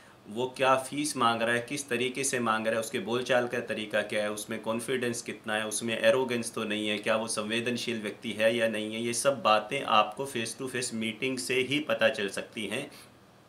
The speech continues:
और मेरा ये पुख्ता, अ, यकीन है, मुझे इस बात पर विश्वास है, मेरा trust है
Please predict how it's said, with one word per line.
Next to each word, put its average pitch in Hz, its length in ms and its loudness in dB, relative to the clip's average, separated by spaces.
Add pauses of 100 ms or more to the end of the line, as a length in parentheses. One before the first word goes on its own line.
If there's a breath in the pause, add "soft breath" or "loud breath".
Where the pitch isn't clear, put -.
(220)
और 117 140 -2
मेरा 135 300 2
ये 139 160 0
पुख्ता, 143 680 -2 (380 loud breath)
अ, 110 140 0
यकीन 113 520 0
है, 131 80 2
मुझे 120 280 0
इस 107 160 -6
बात 110 340 4
पर 131 180 2
विश्वास 123 520 4
है, 110 80 0
मेरा 107 220 2
trust - 400 -2
है 127 280 0